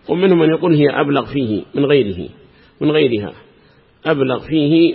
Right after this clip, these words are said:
من غيرها. أما التأبيد فلا تفيده،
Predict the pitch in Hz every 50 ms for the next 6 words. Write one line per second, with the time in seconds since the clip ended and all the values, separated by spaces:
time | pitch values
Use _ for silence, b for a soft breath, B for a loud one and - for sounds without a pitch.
0 | - - - 151 151 143 131 143 139 127 117 120 113 123 117 107 104 - - 147
1 | 180 175 160 151 147 - - - 123 131 139 160 175 175 156 120 - - - b
2 | b b b b b - - 160 165 170 175 160 135 - 151 135 156 151 139 123
3 | 127 110 110 101